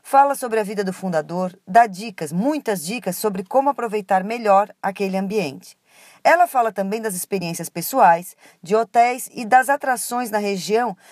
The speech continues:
que podem complementar a viagem em família. Mas não foi apenas a paixão que pode ter movido Daniela a criar o blog Vem Pro Parque, mas também a oportunidade. O Beto Carreiro World foi o lugar do Brasil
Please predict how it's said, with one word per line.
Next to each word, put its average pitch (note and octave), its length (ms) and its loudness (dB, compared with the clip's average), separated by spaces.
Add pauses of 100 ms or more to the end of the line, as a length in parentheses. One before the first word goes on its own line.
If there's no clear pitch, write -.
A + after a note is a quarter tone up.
(120)
que B3+ 100 -10
podem C4+ 340 4
complementar B3 720 2
a A3+ 80 -2
viagem G3 440 0
em G3 60 -10
família. F#3 480 -4 (640)
Mas G3 100 -4
não A#3 80 -2
foi C4 160 -2
apenas B3+ 380 0
a A#3 80 2
paixão A#3 600 0 (440)
que G3+ 160 -6
pode G3 280 2
ter G3+ 140 -6
movido G3 400 -4
Daniela F3+ 600 -2
a A3 100 -8
criar A#3+ 320 4
o B3 60 -12
blog A3 320 2
Vem G#3+ 180 -10
Pro A3+ 160 -8
Parque, - 420 0 (320)
mas E3 160 -10
também F#3 360 -4
a - 80 -4 (100)
oportunidade. B3+ 1080 -2 (400)
O A#3+ 80 -10
Beto G#3 260 2
Carreiro D#3+ 320 -10
World F#3+ 380 0
foi G3+ 240 -4
o G3 60 -4
lugar F3 340 2
do D#3+ 80 -18
Brasil D#3 520 -4